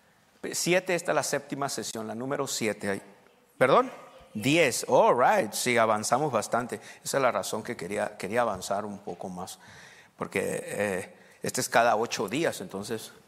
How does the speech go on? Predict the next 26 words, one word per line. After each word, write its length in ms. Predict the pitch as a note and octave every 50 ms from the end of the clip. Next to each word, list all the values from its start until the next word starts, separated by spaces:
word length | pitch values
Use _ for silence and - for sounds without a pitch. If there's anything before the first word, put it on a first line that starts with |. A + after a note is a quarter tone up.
| _ - - _ _ - - - _ - - - - - - - - - - - - - -
en 140 | - -
fin, 260 | - - B2+ A#2+ G2+ G#2 - - - - - - _
tú 100 | - B2+
sabes, 400 | - - G#2+ F2+ F#2+ G#2+ - - - -
con 160 | - - G2+
dos 180 | G2 A#2 A#2+ A2+
días 280 | C3 C3 C3 B2+ G#2+
más 300 | B2 C#3 D3 - - - - - -
que 80 | - F#3
pusimos 540 | - - - - - D3 D3 B2 A2 -
entre 240 | - G2+ - - F2+
semana. 380 | - - F2+ F2 E2+ F2 F2+ - - - _ _ _
Y 60 | _ C3
aprendimos 460 | - - - C3 C3 C#3+ D#3+ D#3 C#3
buenas 260 | C#3+ C#3 C#3 C#3 -
cosas 480 | - - A2+ A2 - - F#2+ - - - _ _ _
de 140 | - G2+ G2 F#2 -
no 140 | G#2+ A2
frustrar 460 | G#2+ - B2 A#2 - - - G#2 G#2 G#2+
la 100 | G#2+ G2+
gracia 360 | G2 F#2+ G2 G2 - G#2+ G2
de 100 | F2+ F2
Dios, 220 | F2+ F2+ - -
¿a 140 | - G2+ -
que 100 | - F#2
sí? 200 | - - - -